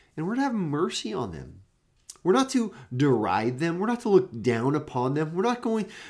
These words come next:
to be mean to them. Be like, "Why don't you just get your act together?" No. Have mercy. Be gentle. Be patient with them. It says, w-, we, we, we should correct them, yes, but we should do that with mercy.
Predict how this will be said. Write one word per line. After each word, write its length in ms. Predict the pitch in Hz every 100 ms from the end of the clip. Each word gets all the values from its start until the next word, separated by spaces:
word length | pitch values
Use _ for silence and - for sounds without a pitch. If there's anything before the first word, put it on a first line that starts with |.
| -
to 340 | - 180 139 - - 123
be 140 | 113 151
mean 400 | 127 123 143 165
to 80 | 165
them. 100 | 170
Be 80 |
like, 200 | 156 135
"Why 100 | 147
don't 140 | 226 254
you 80 | 220
just 160 | 196
get 80 | 165
your 120 | 104
act 220 | 120 139
together?" 240 | - 107 107
No. 240 | 160 139 - - _ _ _ _ _ _ _ _ _
Have 280 | - - 190
mercy. 640 | 160 160 240 - - - _ _ _ _ _ _ _ _ _ _
Be 120 | 180
gentle. 580 | 170 - 151 208 - - _ _ _ _ _ _
Be 120 | 185
patient 600 | - - - - - -
with 180 | - -
them. 100 | 95 - - _ _ _ _
It 80 | _
says, 280 | - 165 151 - _
w-, 320 | 160 147 - -
we, 160 | 151 156
we, 200 | 170 -
we 140 | 175
should 340 | 175 165 131
correct 520 | - - 151 190 - -
them, 220 | 131 135
yes, 320 | 165 214 180
but 120 | -
we 80 | 170
should 180 | 170 160
do 100 | 170
that 160 | 185 -
with 160 | 156
mercy. 640 | 151 147 151 185 185 -